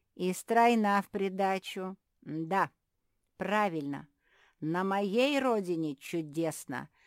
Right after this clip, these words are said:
Никто никого не ругает, никто никому ничего не запрещает. Там можно всё». «Всё, всё, всё?» удивилась Мафи.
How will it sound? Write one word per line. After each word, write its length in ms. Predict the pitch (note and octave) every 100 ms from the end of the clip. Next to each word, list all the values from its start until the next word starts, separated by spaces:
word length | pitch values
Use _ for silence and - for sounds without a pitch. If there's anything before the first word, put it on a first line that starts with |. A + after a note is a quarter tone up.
| _ _
Никто 640 | G3 G#3+ G#3 - _ D4+
никого 420 | B3+ F#3 - D3+ D#3
не 140 | E3
ругает, 840 | G3+ G#3+ G#3 C#4 C4+ B3+ A#3+ A#3 -
никто 520 | C4 C4+ - - E4 D4+
никому 460 | A#3 - F3+ F3
ничего 380 | E3+ D#3 - E3
не 180 | E3+ E3
запрещает. 1200 | E3 G3 A#3 B3 A3+ - - D4 C#4 C4+ A#3+ A#3+ - - _ _ _
Там 280 | F4 E4 C#4
можно 600 | A#3+ A#3 A#3 F3+ F3+ D#3+
всё». 500 | - - E3 C#3 D3 _ _ _ _ _ _ _ _ _ _ _ _ _
«Всё, 520 | - - - - A#3 C4+
всё, 400 | - - B3 B3+
всё?» 520 | - - - C4 G4+ - _ _ _ _ _ _
удивилась 680 | E3 C#3+ D3 C#3+ C#3+ D3+ -
Мафи. 400 | D3 C3 -